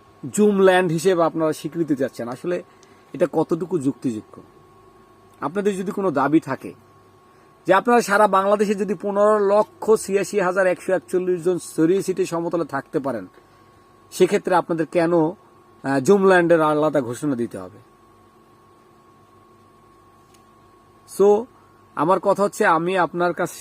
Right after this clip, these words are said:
সাথে দ্বন্দ্ব নাই, কিন্তু এই জায়গাটাই দ্বন্দ্ব। আপনাকে আগে আপনার এই কথাটা উইথড্র করতে হবে। আপনি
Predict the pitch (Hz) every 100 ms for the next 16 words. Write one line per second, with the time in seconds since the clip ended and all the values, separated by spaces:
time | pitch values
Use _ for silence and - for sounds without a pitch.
0 | - 170 - 208 - _ _ - - -
1 | - _ _ _ - 117 170 196 208 202
2 | 175 127 90 - - 131 143 - 180 220
3 | 196 190 180 190 202 165 160 151 160 143
4 | 147 139 160 131 131 165 240 - - -
5 | _ _ _ - 156 185 190 190 180 156
6 | 160 175 156 139 165 143 135 131 123 127
7 | 131 160